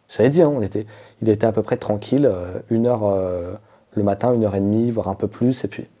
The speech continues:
ça s'était un peu calmé, ensuite ça a repris, et cetera. Juste après. Donc, je me souviens plus du jour à peu près exact, mais c'était il y a à peu près un mois. Parce que là, on est le combien ? On est le seize février.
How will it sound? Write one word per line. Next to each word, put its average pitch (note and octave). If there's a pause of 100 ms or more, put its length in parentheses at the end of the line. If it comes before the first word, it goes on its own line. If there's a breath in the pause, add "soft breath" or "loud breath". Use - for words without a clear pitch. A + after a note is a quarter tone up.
(500 loud breath)
ça -
s'était -
un G2
peu A2+
calmé, G#2
ensuite G#2+
ça -
a F2
repris, F2
et A2
cetera. - (1800 loud breath)
Juste A2+
après. - (100)
Donc, G#2+ (680)
je G#2+
me A#2+
souviens C#3
plus -
du C#3
jour B2+
à B2
peu A#2+
près -
exact, A#2
mais G2+
c'était A2
il A2
y -
a F#2+
à -
peu G#2+
près -
un G#2+
mois. G2
Parce -
que -
là, D3
on C#3
est A#2
le G#2+
combien ? C3+ (1080 soft breath)
On -
est A2
le G#2
seize B2
février. G#2